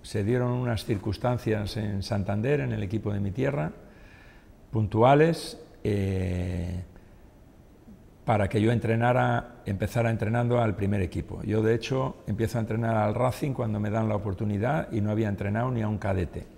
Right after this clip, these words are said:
Había hecho las prácticas correspondientes para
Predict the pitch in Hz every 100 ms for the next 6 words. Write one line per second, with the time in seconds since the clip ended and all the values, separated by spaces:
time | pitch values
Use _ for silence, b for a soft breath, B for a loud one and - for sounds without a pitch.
0 | - 90 98 98 - 101 92 - 127 127
1 | 120 104 - 104 92 - 101 104 135 127
2 | 98 - 92 92 87 90